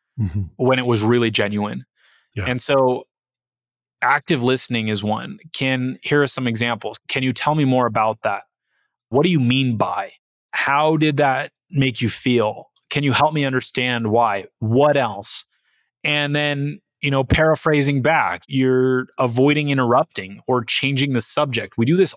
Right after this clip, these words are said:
Speaker 2: all the time. I find myself doing this, just changing the subject, even inadvertently, just taking the conversation in a totally different direction.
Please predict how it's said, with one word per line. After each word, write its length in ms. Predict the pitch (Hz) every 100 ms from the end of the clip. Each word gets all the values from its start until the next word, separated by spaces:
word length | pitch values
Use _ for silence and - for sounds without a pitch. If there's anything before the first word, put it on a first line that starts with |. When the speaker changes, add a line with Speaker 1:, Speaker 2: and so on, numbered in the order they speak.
| _
Speaker 2:
all 180 | 131 147
the 100 | 135
time. 400 | - 147 120 95 _ _ 120
I 120 | 160
find 220 | 262 202
myself 380 | 139 - 277 -
doing 320 | 127 113 120
this, 300 | 131 - -
just 220 | - 147 _
changing 420 | - 151 160 151 135
the 60 |
subject, 440 | - 160 120 104 139
even 180 | 147 143
inadvertently, 800 | 147 151 127 131 131 123 110 104
just 160 | 107
taking 320 | 139 131 135
the 140 | 120 110
conversation 800 | - 123 120 - 131 - 107 95
in 60 | 95
a 20 | -
totally 400 | - 135 127 120
different 320 | 120 123 117
direction. 540 | 107 123 - - 123